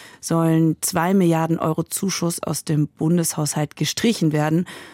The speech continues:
Das heißt also, unterm Strich gibt's nicht mehr, sondern weniger Geld. Und deswegen warnen die Kassen jetzt, dass die Beiträge vielleicht doch steigen könnten.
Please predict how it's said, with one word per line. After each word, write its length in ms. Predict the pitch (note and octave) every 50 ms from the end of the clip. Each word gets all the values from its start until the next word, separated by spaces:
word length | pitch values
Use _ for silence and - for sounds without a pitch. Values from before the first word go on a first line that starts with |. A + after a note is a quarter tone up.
| - -
Das 180 | - F3 -
heißt 220 | - E3+ E3 - -
also, 200 | F3+ E3 E3+ -
unterm 200 | - D3+ E3 D#3+
Strich 300 | - - - D#3+ - -
gibt's 360 | - D#3+ - - - - - _ _ _ _ _ _ -
nicht 220 | - D#3+ D#3 - -
mehr, 300 | D3 D#3 E3 F3 F#3+ F3+
sondern 380 | E3+ D3+ D3+ D3+ C#3+ D3 D3
weniger 420 | C#3+ D#3+ F3+ F3+ E3 C#3 C#3+ C3+ C#3
Geld. 320 | - D#3+ D3+ D#3 D#3+ -
Und 120 | - D#3 -
deswegen 320 | D3 - - E3+ D3+ D3
warnen 220 | D#3 D#3 D#3 D#3+
die 80 | D#3 D#3
Kassen 380 | - - D#3 D3 D3 - - D#3
jetzt, 260 | D3+ D3+ - - - - - - - - - -
dass 140 | - E3+
die 80 | - F3
Beiträge 480 | D#3+ - D#3 D#3+ - - - D3+ - D3+
vielleicht 460 | - - E3+ D#3+ - - - - -
doch 200 | E3+ D3+ - -
steigen 400 | - - - - C#3 C#3 - D#3
könnten. 520 | - - D3+ D3 - - - F3 A3 A#3+